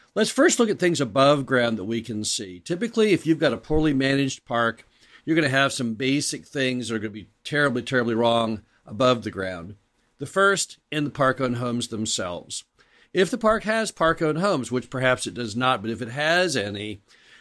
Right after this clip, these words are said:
then you're gonna probably find that that poor management extended into those homes. There may be huge amounts of deferred maintenance in them.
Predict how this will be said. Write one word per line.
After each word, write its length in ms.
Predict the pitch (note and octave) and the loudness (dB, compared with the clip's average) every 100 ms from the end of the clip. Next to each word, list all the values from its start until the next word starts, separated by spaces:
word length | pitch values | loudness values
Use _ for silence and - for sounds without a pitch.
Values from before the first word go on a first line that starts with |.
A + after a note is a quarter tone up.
| - | -4
then 120 | C#3+ | 0
you're 100 | C#3+ | 2
gonna 160 | C#3+ A#2 | 0 0
probably 420 | F#3 A#3+ G#3 D3 | 2 4 4 0
find 680 | - F3 G#3 C#3 A2+ A2 G#2 | 0 0 0 0 -2 -6 -8
that 140 | B2 | -4
that 160 | B2+ F#2+ | -4 -4
poor 200 | D3+ D3 | -2 0
management 460 | C#3 C3+ B2+ B2+ | 0 0 0 -2
extended 420 | A#2+ - C#3 C3+ B2+ | -4 -4 -2 0 0
into 200 | B2 A2+ | 0 -2
those 300 | G#2+ G#2 - | -4 -6 -4
homes. 360 | D3+ C3 A2 | 0 2 2
There 100 | G#2 | -2
may 140 | A2 A#2 | -2 -2
be 140 | G#2+ | -4
huge 440 | - - D3+ D3 | -8 0 2 4
amounts 300 | C3 A2+ A2+ | 2 -2 -4
of 80 | G#2+ | -6
deferred 380 | G2+ - G#2+ G2+ | -8 -2 -2 -2
maintenance 520 | G#2+ A2 F#2+ G2 - | -2 -2 -4 -8 -8
in 160 | G2+ F#2 | -8 -8
them. 260 | E2+ E2+ | -10 -14